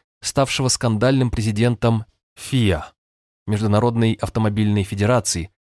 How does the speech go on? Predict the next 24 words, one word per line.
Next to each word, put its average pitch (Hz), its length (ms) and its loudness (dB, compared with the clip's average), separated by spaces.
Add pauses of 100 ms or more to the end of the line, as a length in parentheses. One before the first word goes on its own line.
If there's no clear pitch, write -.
заправлявшей 98 680 -2
Формулой 98 440 -2
один. 90 300 -6 (640)
Его 107 200 2
вторая 110 560 0 (160)
и 113 180 -4 (160)
последняя 110 600 0
автобиография 95 880 -2 (460)
"В 92 280 -6
ад 110 360 -2
и 104 80 -4
обратно", 95 680 0 (460)
опубликованная 101 760 0
в - 80 -12
тысяча 95 300 -6
девятьсот 95 260 -4
восемьдесят 92 380 -6
шестом 98 480 -2 (260)
после 104 280 -4
его 104 200 2
окончательного 104 760 -2
завершения 95 500 -4
карьеры 98 400 -2
гонщика, 107 520 -2